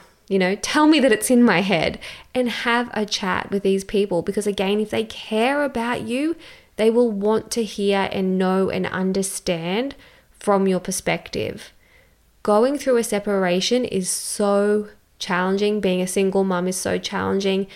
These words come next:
Um, you know, it can be great as well, but there are a lot of stigmas associated with being a single mum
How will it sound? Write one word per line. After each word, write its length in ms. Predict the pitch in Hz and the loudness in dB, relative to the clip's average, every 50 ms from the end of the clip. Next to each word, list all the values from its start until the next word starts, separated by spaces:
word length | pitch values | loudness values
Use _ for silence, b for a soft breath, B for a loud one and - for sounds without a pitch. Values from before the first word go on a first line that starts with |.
| B B B B B B B B B - | B B B B B B B B B -4
Um, 380 | 190 175 175 170 170 170 160 - - | -2 -2 0 0 -2 -2 -4 -2 0
you 60 | 214 | 0
know, 160 | 202 190 185 - | 2 2 0 0
it 140 | - 190 | -4 -4
can 240 | - - 196 190 196 | -4 -4 -2 0 2
be 100 | 196 233 | 2 0
great 320 | - - 208 208 208 214 214 | 0 0 0 2 2 4 4
as 160 | 226 220 220 | 2 2 2
well, 260 | 214 226 226 220 202 | -2 0 0 0 0
but 280 | 185 175 165 - - - | 0 0 -2 -2 -2 -2
there 180 | 190 180 180 | -2 -2 -2
are 200 | 180 185 185 185 | -2 -2 -2 -2
a 60 | 190 | -2
lot 140 | 196 202 208 | -2 0 -2
of 120 | 208 202 - | -2 -4 -6
stigmas 520 | - - - 226 220 220 208 202 196 196 | -8 -2 -2 -2 0 0 -2 -2 0 0
associated 760 | 202 196 - - 190 190 190 - 208 190 185 185 190 190 185 | -2 -4 -2 -2 -2 -2 -2 0 0 0 0 0 -2 -4 -4
with 180 | 196 196 196 - | -4 -4 -4 -2
being 340 | 196 190 190 190 190 185 - | -2 0 0 0 0 -2 -4
a 80 | - | -6
single 400 | - - - 190 185 185 185 185 | -8 -4 -2 0 0 2 0 0
mum 380 | 180 180 175 175 170 175 190 | 0 0 0 0 0 -2 -2